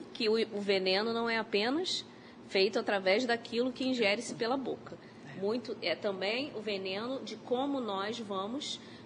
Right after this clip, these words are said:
Speaker 1: nos comportando, nos situando em relação às situações da vida. Se nós estamos mais próximos,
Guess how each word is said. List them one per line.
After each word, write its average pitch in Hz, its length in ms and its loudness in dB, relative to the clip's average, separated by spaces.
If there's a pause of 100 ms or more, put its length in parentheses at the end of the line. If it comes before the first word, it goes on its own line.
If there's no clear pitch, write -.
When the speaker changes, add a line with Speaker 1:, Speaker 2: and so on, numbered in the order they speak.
(120)
Speaker 1:
nos 196 180 -2
comportando, 226 800 -2
nos 220 140 0
situando 220 840 -2
em 220 160 -2
relação 220 420 -2
às 220 100 -4
situações 240 600 -6
da 233 120 -6
vida. 175 300 -10 (300)
Se - 120 -8
nós 196 220 -2
estamos 190 600 -6 (300)
mais 240 440 2
próximos, 233 680 -2